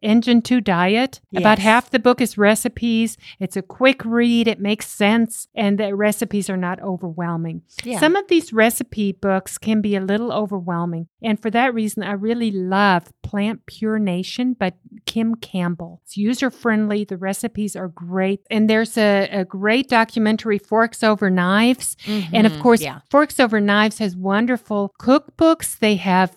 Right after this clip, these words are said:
Speaker 1: you can get 'em at your groceries checkout line. Another book I really like, and I have to plug this for October, and the title is Breasts, An Owner's Manual by Doctor Christy Funk. She tells us
Speaker 2: Mm-hmm.
Speaker 1: how we can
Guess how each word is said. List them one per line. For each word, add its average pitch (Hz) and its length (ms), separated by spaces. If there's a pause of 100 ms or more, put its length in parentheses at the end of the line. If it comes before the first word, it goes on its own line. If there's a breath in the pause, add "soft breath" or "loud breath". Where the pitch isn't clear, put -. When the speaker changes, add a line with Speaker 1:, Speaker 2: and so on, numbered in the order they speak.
(140)
Speaker 1:
you 208 220
can 202 180
get 196 200
'em 202 100
at 185 180
your 180 80
groceries 196 680
checkout 233 500
line. 202 480 (380)
Another 285 300
book 262 200
I 240 60
really 214 300
like, 185 280
and 185 120
I 185 40
have 190 260
to 208 80
plug 208 360
this 208 180
for 202 200
October, 214 880 (100)
and 214 260
the 208 80
title 220 400
is 190 200
Breasts, - 760 (240)
An 190 220
Owner's 233 480
Manual 185 420
by 175 160
Doctor 175 380
Christy 202 500
Funk. 175 360
She 202 200
tells 185 360
us 180 140
Speaker 2:
Mm-hmm. 180 60
Speaker 1:
how 180 140
we 180 120
can 175 280